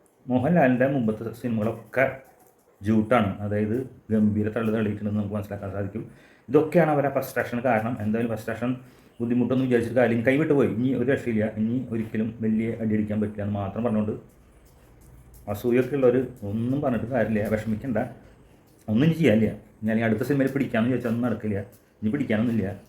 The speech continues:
കംപ്ലീറ്റ് പോയി മക്കളെ, കയ്യിൽ നിന്ന് കംപ്ലീറ്റ് പോയി, കംപ്ലീറ്റ് കയ്യിൽ നിന്ന്. അപ്പോൾ ഈ സിനിമയെ തകർക്കാൻ വേണ്ടി പല രീതിയിലും, പല രീതിയിലുള്ള ദുൽഖറെ നിങ്ങൾക്ക് മോ-, മോഹൻലാലേട്ടനോട് ഇഷ്ടമുണ്ടെങ്കിൽ ഈ സിനിമ അത് അവസാനിപ്പിക്കുക, വേഗം ഒ ടി ടി കൊടുക്കുന്ന പറഞ്ഞിട്ട് അങ്ങനെ ആ രീതിയിൽ വരെ കരയുന്ന ആൾക്കാരുണ്ട്.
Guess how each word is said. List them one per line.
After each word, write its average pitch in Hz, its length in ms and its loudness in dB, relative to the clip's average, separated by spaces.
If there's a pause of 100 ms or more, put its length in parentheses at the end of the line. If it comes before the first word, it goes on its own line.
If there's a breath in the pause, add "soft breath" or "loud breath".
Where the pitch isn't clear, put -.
(100)
കംപ്ലീറ്റ് 104 360 -2
പോയി 120 280 2
മക്കളെ, 92 200 -4 (240)
കയ്യിൽ 101 140 -4
നിന്ന് 110 120 0
കംപ്ലീറ്റ് 107 320 -2
പോയി, 98 120 -2 (540)
കംപ്ലീറ്റ് 123 420 0 (140)
കയ്യിൽ 120 180 2
നിന്ന്. 110 140 0
അപ്പോൾ 139 160 0
ഈ - 80 0
സിനിമയെ 147 320 4
തകർക്കാൻ 139 320 -2
വേണ്ടി 147 220 -2
പല 131 80 2 (100)
രീതിയിലും, 123 260 0 (340 loud breath)
പല 120 100 4 (100)
രീതിയിലുള്ള 151 300 4 (120)
ദുൽഖറെ 123 280 0 (140)
നിങ്ങൾക്ക് 117 220 -2
മോ-, 120 180 2
മോഹൻലാലേട്ടനോട് 113 680 0
ഇഷ്ടമുണ്ടെങ്കിൽ 113 420 -2
ഈ - 80 -2
സിനിമ 107 200 -2
അത് 110 100 0
അവസാനിപ്പിക്കുക, 101 480 -4
വേഗം 101 180 0
ഒ - 100 6
ടി 107 100 -4
ടി 101 140 -4
കൊടുക്കുന്ന 101 320 -2
പറഞ്ഞിട്ട് 104 240 -4 (640 soft breath)
അങ്ങനെ 123 280 6 (160)
ആ 127 40 8 (100)
രീതിയിൽ 131 320 4
വരെ 120 180 6 (340)
കരയുന്ന 113 300 4
ആൾക്കാരുണ്ട്. 95 380 -6